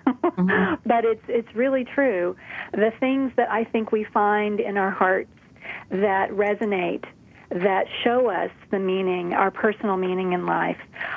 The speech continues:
Speaker 1: are sometimes never what we think. And,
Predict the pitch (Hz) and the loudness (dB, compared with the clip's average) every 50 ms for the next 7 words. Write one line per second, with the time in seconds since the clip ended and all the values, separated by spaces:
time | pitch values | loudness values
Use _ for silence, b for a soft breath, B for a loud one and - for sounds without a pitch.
0 | B B B - - - 226 226 226 226 - 247 254 240 247 247 233 220 208 - | B B B -4 0 2 2 2 2 0 0 -2 -2 0 0 0 0 0 -2 -6
1 | - - 226 226 240 277 330 359 311 214 165 156 170 170 - - - 175 - - | -6 0 2 2 4 4 2 2 2 0 0 2 2 0 0 0 -2 -4 -4 -4
2 | 170 156 147 - - - - B B B B B B B B - - 226 226 226 | -6 -4 -4 -4 -6 -6 -8 B B B B B B B B 0 2 2 2 2
3 | 220 220 220 214 214 214 214 202 | 2 2 2 2 2 0 0 -2